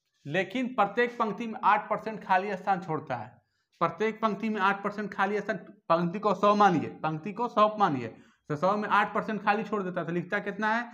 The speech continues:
बानवे परसेंट भाग पर लिखता है, बानवे परसेंट भाग पर लिखता है, यानी कि Total वो कार्य कितना किया, Total उसका वर्क कितना हो गया, Total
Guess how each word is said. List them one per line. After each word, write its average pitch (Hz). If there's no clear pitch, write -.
बानवे 180
परसेंट 190
भाग 156
पर 180
लिखता 143
है, 117
बानवे 147
परसेंट 180
भाग 170
पर 233
लिखता 147
है, -
यानी 156
कि 202
Total 156
वो 190
कार्य 196
कितना 202
किया, 226
Total 139
उसका 180
वर्क 180
कितना 196
हो 196
गया, 208
Total 208